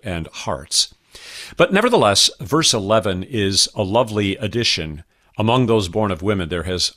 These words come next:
arisen no one greater than John the Baptist," because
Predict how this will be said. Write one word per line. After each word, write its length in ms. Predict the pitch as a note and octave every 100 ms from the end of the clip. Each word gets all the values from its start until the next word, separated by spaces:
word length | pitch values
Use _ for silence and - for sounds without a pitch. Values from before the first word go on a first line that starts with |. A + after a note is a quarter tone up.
| -
arisen 400 | G2 G#2 G2 F#2+
no 140 | A#2
one 180 | C3+ D#3
greater 300 | B2 A#2+ A2
than 180 | A2 G2
John 240 | A2+ G#2+
the 80 | G#2
Baptist," 580 | A2+ A2+ - - - - - - - _ _ -
because 840 | A#2+ A2+ - C3+ C#3 C#3+ B2+ -